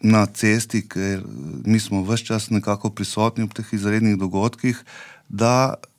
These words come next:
še ne prihaja do tistih pozitivnih, eh, učinkov te prometne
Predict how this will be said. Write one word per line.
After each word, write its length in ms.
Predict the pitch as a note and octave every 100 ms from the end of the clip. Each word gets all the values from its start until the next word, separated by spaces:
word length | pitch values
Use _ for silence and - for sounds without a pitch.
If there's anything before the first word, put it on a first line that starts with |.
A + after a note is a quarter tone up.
| _ -
še 280 | - G#2+ E2+ - -
ne 240 | - A#2 B2
prihaja 500 | A#2 G#2+ A2 A2 G#2
do 80 |
tistih 400 | G2 - G#2+ A2+ G2 - - - _
pozitivnih, 840 | - A#2 A2+ - A#2 A2+ G#2+ G2 -
eh, 180 | G2+
učinkov 680 | G2+ F#2+ - A2+ G#2+ G#2 F2+
te 240 | - G2+ G2 F2+ -
prometne 680 | F#2 F#2+ G2 F#2+ F#2 F2+